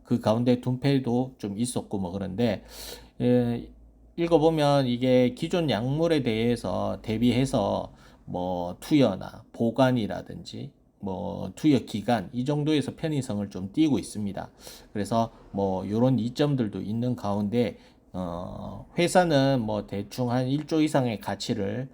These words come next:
생각을 하고 있고 에이치엘비 테라피틱스의 적정 시총도 뭐 잘 됐을 경우에는 삼 조까지도 생각을 하고 있다라고 주주총회에서 얘기를 하더라고요. 뭐 여튼 그거는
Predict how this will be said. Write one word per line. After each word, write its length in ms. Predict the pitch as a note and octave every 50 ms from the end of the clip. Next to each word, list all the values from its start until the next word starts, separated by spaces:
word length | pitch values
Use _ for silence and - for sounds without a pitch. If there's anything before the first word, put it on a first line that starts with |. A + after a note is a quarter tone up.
| - - _
생각을 480 | _ - D3 D3 D3+ D3+ C#3+ C3 A2 G2+
하고 240 | A#2 A2+ G#2+ G2+ G2
있고 400 | - - - C3+ B2+ - - - - _ _
에이치엘비 540 | - A#2 B2 B2 - - C3 B2 A#2+ A#2+ A#2+
테라피틱스의 840 | - C3 B2 B2 B2 B2 - - C3+ B2+ - - B2 A#2 A#2 A#2 - - - _ _
적정 360 | - - G#2 - - C3 B2
시총도 800 | - - D3+ C#3 C#3+ - C#3+ C#3+ C#3+ A#2+ G2+ F#2+ G#2 G#2 F2 -
뭐 460 | G#2 G2 G2 G2 F#2+ G2 F#2+ F#2 F2 - - -
잘 300 | - G#2+ A2 A#2 A2 -
됐을 340 | A#2 C#3 D3 C#3+ - C3+
경우에는 500 | C3 - B2 A2+ A2 G#2 G#2 G2+ A2 A#2
삼 240 | A#2+ - - C#3+ D3
조까지도 560 | D3 D#3 D3+ - D3+ C#3+ B2 B2+ B2 C3 C3+
생각을 460 | C3 C3+ D3 D3+ D3 C#3+ C3+ C3 A#2 C3
하고 200 | D3 C#3 A#2+ G2+
있다라고 1080 | G2 G#2 - - - F2 E2+ E2+ F2 - - - - - - _ - F#2 G2 A#2 A2+ -
주주총회에서 680 | - A2 G#2+ G#2 - - A2+ G2+ G2+ F#2 - G#2+ G2+
얘기를 360 | F2+ F2+ F#2 F#2+ G2 G#2+ F#2
하더라고요. 680 | - - D3+ C#3 D3 C#3+ C3+ G#2 F2+ - G#2 - B2+ - - _ - - - - _ _
뭐 160 | - G2+ G2 G#2
여튼 280 | A#2+ A#2 - C3+ B2
그거는 640 | A2 A2+ A2+ C3 C#3+ C#3+ C3+ C3 C3+ C3 C3+ B2